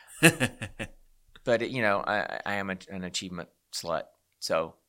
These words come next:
Speaker 2: I live for getting achievements. So I'll play it just to get achievements. So,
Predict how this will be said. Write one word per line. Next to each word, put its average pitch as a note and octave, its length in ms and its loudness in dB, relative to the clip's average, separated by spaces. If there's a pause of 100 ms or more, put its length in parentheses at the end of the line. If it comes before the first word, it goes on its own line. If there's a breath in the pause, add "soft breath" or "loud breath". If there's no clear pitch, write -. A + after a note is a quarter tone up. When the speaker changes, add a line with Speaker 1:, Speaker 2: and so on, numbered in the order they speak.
Speaker 2:
I F2 120 -2
live F2+ 280 -4
for E2+ 360 -6
getting F2+ 180 -8
achievements. E2 500 -8
So E2+ 280 -2
I'll F2+ 140 0
play F2+ 220 0
it D#2+ 100 -2
just - 100 -8
to - 80 -18
get E2 100 -6
achievements. E2+ 520 -8 (880 loud breath)
So, F2+ 260 -2